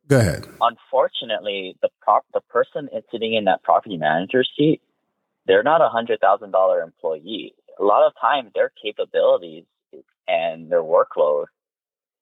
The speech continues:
Speaker 2: it, it's overwhelming. And I'm not using that as an excuse in this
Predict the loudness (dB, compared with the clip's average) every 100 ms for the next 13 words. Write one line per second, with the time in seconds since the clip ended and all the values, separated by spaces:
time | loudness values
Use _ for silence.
0 | _ -8 -8 -6 -6 -2 0 2 2 0
1 | 0 -8 _ _ _ _ -2 2 2 0
2 | -4 -8 0 2 2 0 -6 -8 -6 -6
3 | -4 -8 -8